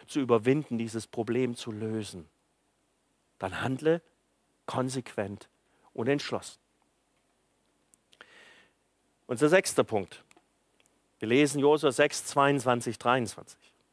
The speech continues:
Den beiden Männern aber, die das Land ausgekundschaftet hatten, hatte Josua befohlen, „Geht in das Haus der Dirne und führt das Weib Rahab mit all ihren Angehörigen von dort heraus,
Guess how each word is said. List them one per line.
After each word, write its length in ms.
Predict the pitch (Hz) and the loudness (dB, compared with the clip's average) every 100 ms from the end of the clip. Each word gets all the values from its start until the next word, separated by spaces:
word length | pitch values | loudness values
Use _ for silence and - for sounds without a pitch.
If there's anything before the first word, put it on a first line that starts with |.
| _ _ _ _ - - | _ _ _ _ -20 2
Den 120 | 127 | 4
beiden 300 | 135 196 208 | 6 6 6
Männern 260 | 180 220 208 | 4 2 4
aber, 200 | 175 165 | 4 4
die 120 | 151 | 4
das 180 | 151 139 | 2 4
Land 260 | 151 175 170 | 4 2 4
ausgekundschaftet 920 | 151 185 156 - 143 147 139 139 127 | 2 2 0 -2 0 2 2 2 2
hatten, 280 | 156 - 165 - - | 0 0 -8 -10 -2
hatte 160 | 147 | 2
Josua 480 | 143 143 170 175 147 | 2 4 2 2 2
befohlen, 580 | 127 120 - 131 139 147 - _ _ _ - | 0 -4 0 0 2 -2 -12 _ _ _ 4
„Geht 240 | 170 214 | 6 6
in 100 | 202 | 4
das 180 | 180 151 | 4 6
Haus 260 | 156 175 | 4 4
der 100 | - | 2
Dirne 460 | 131 139 160 175 185 - - | 4 6 6 6 0 -4 -2
und 140 | 147 | -2
führt 260 | - 220 208 | 2 2 4
das 320 | 151 - 135 | 2 2 0
Weib 380 | 147 170 190 - _ | 4 4 4 -2 _
Rahab 420 | 104 113 139 175 _ _ _ - - | 0 2 2 -2 _ _ _ -14 -2
mit 140 | 151 | 2
all 200 | 180 202 | 6 6
ihren 200 | 196 175 | 6 4
Angehörigen 500 | 165 175 160 156 147 | 2 2 2 0 -2
von 160 | 151 143 | -4 2
dort 240 | 139 - | 2 2
heraus, 600 | 135 110 120 156 - - | 0 4 4 2 -4 -14